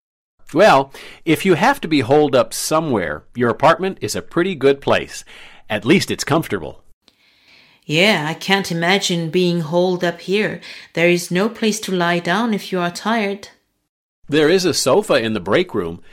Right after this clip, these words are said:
Speaker 1: I've been taking naps there.
Speaker 2: You know, Larry, you really should go home and get some rest. I don't think it is good for you to be holed up here for so long.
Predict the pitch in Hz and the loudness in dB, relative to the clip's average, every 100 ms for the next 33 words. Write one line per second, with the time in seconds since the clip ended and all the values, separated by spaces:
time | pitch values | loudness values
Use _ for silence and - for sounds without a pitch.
0 | - - - 220 175 139 135 147 113 107 | -20 -20 -4 -4 -2 -4 -2 -2 0 0
1 | 107 110 - 85 64 - _ _ - _ | 0 -2 -6 -8 -8 -12 _ _ -20 _
2 | _ _ _ _ _ _ _ 226 226 247 | _ _ _ _ _ _ _ -2 2 4
3 | 262 254 226 226 240 - - _ _ _ | 4 2 2 0 -4 -8 -20 _ _ _
4 | 226 247 262 269 190 - 185 185 180 175 | -2 0 4 4 2 0 -4 -2 -2 0
5 | 175 165 165 170 170 - 175 175 170 160 | -2 -2 -6 -4 -4 -4 -6 -4 -4 -6
6 | - - - - _ _ 269 339 262 220 | -12 -16 -20 -20 _ _ -6 -4 -4 -2
7 | 226 - 185 175 - 214 208 - 165 165 | -2 -2 -4 -6 -2 -2 -2 -6 -6 -4
8 | 170 196 175 175 165 185 180 180 170 - | -6 -6 -4 -4 -2 -2 -2 -2 -6 -4
9 | 190 175 170 - - _ - 170 - - | -2 -2 -4 -16 -20 _ -6 -6 -4 -2
10 | 196 190 196 180 160 175 | 0 0 0 -2 -6 -12